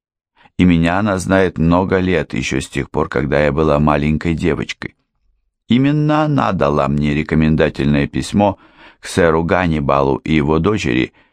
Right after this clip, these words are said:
когда я впервые приехала в Санкт-Эволдс, чтобы изучать искусство. Мисс Куинтон дама старого воспитания и считает меня авантюристкой — потому что я решила учиться,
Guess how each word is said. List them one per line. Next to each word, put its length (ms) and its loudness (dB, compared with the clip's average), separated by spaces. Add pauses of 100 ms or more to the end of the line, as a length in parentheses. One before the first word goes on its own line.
(140)
когда 320 0
я 80 2
впервые 460 0
приехала 640 0
в 80 -16
Санкт-Эволдс, 1120 -2
чтобы 380 -2
изучать 440 -2
искусство. 640 -8 (880)
Мисс 240 0
Куинтон 580 2 (380)
дама 480 2
старого 480 0
воспитания 920 -4 (440)
и 100 2
считает 520 -2
меня 300 2
авантюристкой — 960 -2 (320)
потому 280 2
что 160 -2
я 140 2
решила 380 -2
учиться, 720 -4